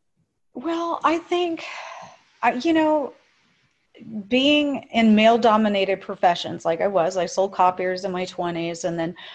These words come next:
you know, morphed into engineering, software and stuff. I've been, I've been in incredible male-dominated professions, and the glass ceiling has always been there.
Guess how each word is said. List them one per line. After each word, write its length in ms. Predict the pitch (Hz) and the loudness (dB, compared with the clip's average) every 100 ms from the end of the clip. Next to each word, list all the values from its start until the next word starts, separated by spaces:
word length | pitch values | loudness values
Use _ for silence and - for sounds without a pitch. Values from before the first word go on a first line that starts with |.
| - - | -20 -14
you 140 | - 190 | -4 0
know, 140 | 180 | 0
morphed 420 | 185 185 196 - | 2 2 2 -2
into 240 | 196 185 190 | -4 -4 -4
engineering, 920 | 190 190 185 180 175 175 175 180 175 | -4 -4 -4 -4 -4 -4 -6 -8 -8
software 520 | - 175 180 180 180 | 0 2 2 -4 -6
and 120 | 175 | -4
stuff. 200 | - 180 - | -4 -4 -2
I've 160 | 254 254 | -2 0
been, 320 | 247 226 - | 2 0 0
I've 300 | 202 240 226 | 2 2 0
been 140 | 233 208 | -4 -2
in 180 | 190 | -4
incredible 880 | 175 165 - 202 190 190 180 160 - _ _ _ - | -6 -8 -6 0 0 0 -2 -4 -8 _ _ _ -8
male-dominated 920 | 190 185 180 180 175 175 165 170 165 | 0 0 0 -2 -4 -2 -2 -4 -6
professions, 720 | - - 147 156 - - - - | -10 -6 -4 -4 -8 -12 -14 -10
and 120 | 185 | -8
the 60 | 185 | -8
glass 460 | 175 185 180 180 | -2 0 0 -2
ceiling 320 | 190 180 175 170 | -8 -8 -8 -8
has 240 | 170 160 | -10 -8
always 360 | - 165 165 160 | -6 -6 -8 -10
been 220 | 151 147 | -10 -10
there. 200 | - | -14